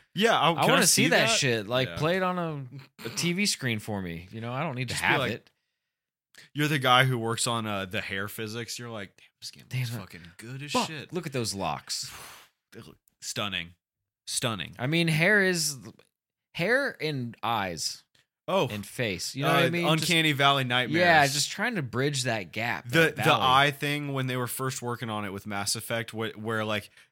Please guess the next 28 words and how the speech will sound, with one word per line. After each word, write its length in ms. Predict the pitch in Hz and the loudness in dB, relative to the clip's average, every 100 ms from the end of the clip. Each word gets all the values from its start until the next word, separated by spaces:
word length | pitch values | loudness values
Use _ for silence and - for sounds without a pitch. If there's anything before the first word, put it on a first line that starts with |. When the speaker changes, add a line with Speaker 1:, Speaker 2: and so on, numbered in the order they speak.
| - | -2
Speaker 1:
they'd 220 | 123 120 | 0 2
be 120 | 127 | 2
like, 300 | 123 117 - - _ _ - | 4 2 0 -12 _ _ -2
"That 200 | 127 135 | -2 0
kinda 220 | 123 95 | -4 -6
looks 260 | 90 87 - | -6 -6 -6
real," 300 | 98 98 104 | -4 -4 -4
and 160 | 113 | -4
then 240 | 113 110 - | -4 -6 -8
they'd 280 | 110 117 95 | -2 -2 0
kinda, 240 | 131 117 | -2 0
like, 240 | 107 101 87 | -2 -2 -2
go 180 | 110 | -2
a 20 | 110 | 0
little 200 | 101 90 | -4 -4
cross-eyed 580 | 117 104 - 120 120 | -2 -2 0 2 0
for 140 | 139 127 | 2 0
a 40 | |
second, 320 | 123 135 135 139 | 2 2 4 4
and 200 | 123 139 | 4 4
you'd 120 | 127 | 4
be 80 | 135 | 4
like, 260 | 131 117 113 | 4 2 0
"What? 240 | 123 143 | -4 -4
Speaker 2:
<laughs> 40 | - | -4
Speaker 1:
Hey, 520 | 120 135 147 151 196 104 | -2 4 4 4 0 -2
Speaker 2:
Whoa. 100 | 139 | 4
Speaker 1:
hey. 420 | 143 151 151 | 8 8 8